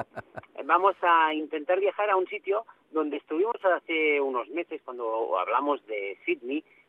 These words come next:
de Australia, y nos dejamos un, algunas cosas interesantes para ver. Y hoy os quería, eh, llevar a lo que seguramente es el lugar más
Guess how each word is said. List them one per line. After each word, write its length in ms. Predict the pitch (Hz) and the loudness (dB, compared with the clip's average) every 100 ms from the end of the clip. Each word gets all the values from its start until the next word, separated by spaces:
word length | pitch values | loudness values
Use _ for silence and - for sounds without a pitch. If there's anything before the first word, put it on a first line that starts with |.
| - | -12
de 120 | 95 | -8
Australia, 640 | 90 - - 151 117 139 _ _ _ _ | -8 -6 -2 -2 -2 -6 _ _ _ _
y 1000 | 170 180 196 196 180 165 151 143 139 131 | -4 -2 2 4 4 4 4 4 4 2
nos 160 | 131 131 | 0 -6
dejamos 420 | 120 - 151 165 | -6 -2 -2 -2
un, 420 | 147 143 127 117 104 | -4 -4 -4 -4 -4
algunas 320 | 113 156 175 | -2 -2 -2
cosas 320 | 151 165 185 | -4 -6 -8
interesantes 840 | - 123 - - - - 117 127 175 | -8 -10 -10 -10 -10 -10 -10 -8 -8
para 220 | 110 85 | -6 -6
ver. 160 | 85 95 - | -6 -8 -8
Y 80 | 127 | -2
hoy 200 | 156 180 | 0 0
os 140 | 160 - | -2 -6
quería, 420 | 160 160 180 208 - _ _ _ - | -6 4 4 4 -2 _ _ _ -4
eh, 280 | 131 127 120 | -2 -2 -2
llevar 400 | 120 156 170 190 - | 0 4 4 2 0
a 240 | 113 120 | 0 0
lo 240 | 117 113 | -2 -6
que 160 | - 110 | -6 -10
seguramente 800 | - 101 117 117 120 156 143 147 | -12 -10 -8 -8 -6 -2 0 0
es 80 | 175 - | -2 -6
el 420 | 110 107 110 110 107 | -10 -8 -10 -12 -10
lugar 360 | 107 113 143 | -4 -2 0
más 240 | 135 139 | 0 -2